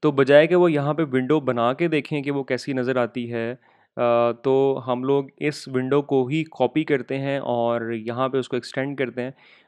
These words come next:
तो एक्सटेंड करने के लिए एक चीज़ लाजमी है कि एक तो हमें exactly इसकी यही कॉपी चाहिए, और सेकंड ये कि जब विंडो थोड़ी सी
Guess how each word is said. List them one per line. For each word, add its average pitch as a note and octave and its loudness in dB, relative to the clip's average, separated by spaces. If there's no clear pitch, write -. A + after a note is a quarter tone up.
तो C3 2
एक्सटेंड F3 2
करने E3 2
के D#3+ -2
लिए E3 2
एक D3+ -16
चीज़ C#3+ -6
लाजमी B2+ -2
है D3 -2
कि C#3+ -6
एक C3 -8
तो D3 -2
हमें C#3 -2
exactly C3 -6
इसकी C3+ -8
यही B2+ -4
कॉपी C#3+ -2
चाहिए, D3+ -4
और B2 0
सेकंड D#3 -2
ये D#3 2
कि D#3+ -2
जब C#3+ 2
विंडो C#3 2
थोड़ी C#3 -2
सी D3+ -6